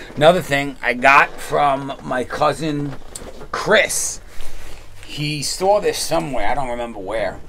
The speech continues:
And he just picked it up for me. And it's cool stuff in here. I just wanna show you.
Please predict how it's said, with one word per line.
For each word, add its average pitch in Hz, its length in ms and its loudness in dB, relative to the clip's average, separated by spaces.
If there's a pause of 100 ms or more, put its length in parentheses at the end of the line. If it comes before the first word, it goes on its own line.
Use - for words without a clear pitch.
(380)
And 117 420 2
he - 80 0
just 139 240 -2
picked 147 220 0
it 147 80 4
up 175 120 4
for 123 240 -6
me. 131 200 -8 (180)
And 120 460 -2
it's 120 220 -8
cool 196 360 0
stuff 151 380 4
in 135 80 -4
here. 120 320 -4 (840)
I - 60 -6
just 139 160 -4
wanna 139 220 0
show 139 240 2
you. 104 260 -8